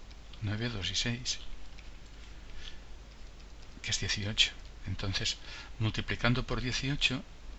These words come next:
en ambos miembros de la desigualdad,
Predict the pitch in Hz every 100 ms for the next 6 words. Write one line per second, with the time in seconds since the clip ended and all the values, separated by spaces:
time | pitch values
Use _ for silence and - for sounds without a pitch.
0 | - - - - - - 110 101 107 117
1 | 117 120 120 113 98 - 98 101 101 117
2 | 110 110 110 135 147